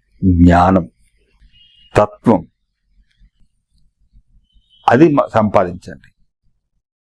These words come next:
మీరు గర్వంగా చెప్పుకోండి అది, "నేను జ్ఞానాన్ని సంపాదించానయ్యా, నేను తత్వాన్ని తెలుసుకున్నానయ్యా" అని మీరు ఎవరికైనా గర్వంగా చెప్పండి.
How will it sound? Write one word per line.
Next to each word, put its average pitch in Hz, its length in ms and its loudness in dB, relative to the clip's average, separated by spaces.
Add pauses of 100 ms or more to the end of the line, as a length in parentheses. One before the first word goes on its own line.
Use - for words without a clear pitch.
(220)
మీరు 107 240 0
గర్వంగా 151 340 0
చెప్పుకోండి 180 600 0
అది, 95 180 -4 (1300)
"నేను 107 200 2
జ్ఞానాన్ని 120 560 0
సంపాదించానయ్యా, 131 960 0
నేను 139 240 0
తత్వాన్ని 151 500 -2
తెలుసుకున్నానయ్యా" 123 1000 0 (1400)
అని 147 160 2
మీరు 143 200 2
ఎవరికైనా 135 440 0 (120)
గర్వంగా 156 300 0
చెప్పండి. 156 540 -4